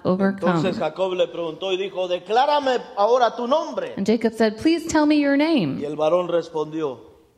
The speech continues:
Speaker 2: "¿Por qué me preguntas por mi nombre?"
Speaker 1: But he replied, "Why do you ask my name?"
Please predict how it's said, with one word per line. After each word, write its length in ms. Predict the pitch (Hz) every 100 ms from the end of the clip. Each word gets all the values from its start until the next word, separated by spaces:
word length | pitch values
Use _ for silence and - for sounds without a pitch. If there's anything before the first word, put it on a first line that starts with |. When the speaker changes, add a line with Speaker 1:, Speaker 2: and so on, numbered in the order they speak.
| _ _ _ _ _ _ -
Speaker 2:
"¿Por 160 | -
qué 140 | - 214
me 160 | 220
preguntas 600 | 214 220 254 302 269 226
por 200 | - 208
mi 120 | 208
nombre?" 540 | 220 285 254 180 143 120
Speaker 1:
But 100 | 190
he 80 | 190
replied, 400 | 185 196 190 190 190
"Why 180 | 214 247
do 60 |
you 100 | 262
ask 280 | 247 254 -
my 160 | 214 233
name?" 420 | 254 277 139 180